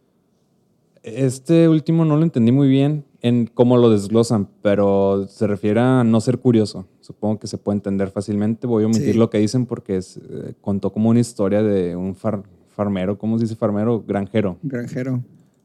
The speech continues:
Speaker 1: Ajá, y, y
Speaker 2: Campesino.
Speaker 1: estuvo raro,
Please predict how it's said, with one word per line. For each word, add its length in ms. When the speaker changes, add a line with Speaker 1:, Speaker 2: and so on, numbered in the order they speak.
Speaker 1:
Ajá, 240
y, 400
y 260
Speaker 2:
Campesino. 640
Speaker 1:
estuvo 420
raro, 520